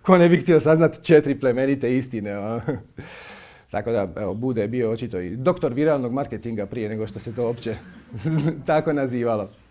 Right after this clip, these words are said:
Ali zapravo najvažniji razlog je šta kad odete kod liječnika, on vam kaže četiri stvari. Dakle,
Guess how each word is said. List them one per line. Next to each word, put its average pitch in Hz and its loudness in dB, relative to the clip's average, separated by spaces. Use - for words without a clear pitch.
Ali 127 -2
zapravo 233 4
najvažniji 113 0
razlog 143 -4
je 165 -2
šta 107 -4
kad 120 -6
odete 277 -4
kod 117 -8
liječnika, 160 -8
on 285 0
vam 165 -2
kaže 226 0
četiri 214 0
stvari. 85 -8
Dakle, 139 0